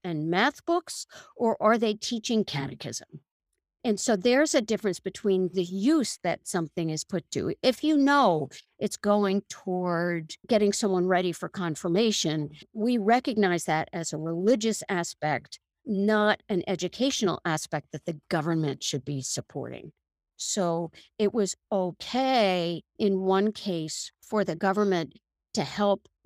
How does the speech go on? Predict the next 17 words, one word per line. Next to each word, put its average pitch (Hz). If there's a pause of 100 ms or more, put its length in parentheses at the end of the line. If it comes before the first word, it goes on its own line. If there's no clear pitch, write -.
parochial 202
schools 175
hire 190
extra -
math 180
teachers, - (360)
but 214
it 214
was 208
not 220
okay 202
to 180
pay 180
the 170
salaries 160
of 156
nuns. 139